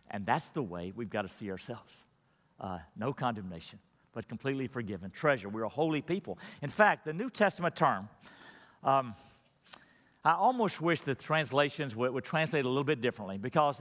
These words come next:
there's a, a, a basic word in the New Testament, saints, referring to believers, not to special, iconic people, but all of us. It says, "To the saints who are in Philippi." And any Greek reader who saw Paul's words would, would see that's the basic everyday word for holy.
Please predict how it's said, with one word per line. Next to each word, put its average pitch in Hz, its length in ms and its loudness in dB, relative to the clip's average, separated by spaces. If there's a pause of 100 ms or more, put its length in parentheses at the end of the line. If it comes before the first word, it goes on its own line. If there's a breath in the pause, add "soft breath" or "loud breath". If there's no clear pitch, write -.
there's 147 300 0
a, 143 60 4
a, 127 200 -2 (280)
a 131 40 -6
basic 190 440 2
word 165 100 4
in 143 60 4
the 135 60 0
New 135 120 2
Testament, 120 400 -2
saints, - 540 -2 (340)
referring 131 300 0
to 139 60 0
believers, 151 600 0
not 117 200 2
to 131 120 0
special, 143 540 -2 (100)
iconic 135 460 0 (160)
people, 123 240 -4
but 110 160 0 (260)
all 135 200 2
of 117 80 0
us. - 280 -4 (180 loud breath)
It - 60 -20 (380 loud breath)
says, 120 200 -4
"To 208 120 4
the 208 100 2
saints 240 300 2
who 214 80 4
are 214 60 6
in 185 80 0
Philippi." 127 440 4 (960 loud breath)
And 180 260 6
any 262 260 0
Greek 196 380 2
reader 160 400 4
who 143 280 0
saw 190 260 2
Paul's 180 400 4
words 131 460 0
would, 151 240 2
would 160 80 -2
see 277 260 0
that's 160 220 4
the 170 120 -2
basic 143 440 0
everyday 147 360 2
word 123 260 2
for 165 100 -4
holy. 190 340 2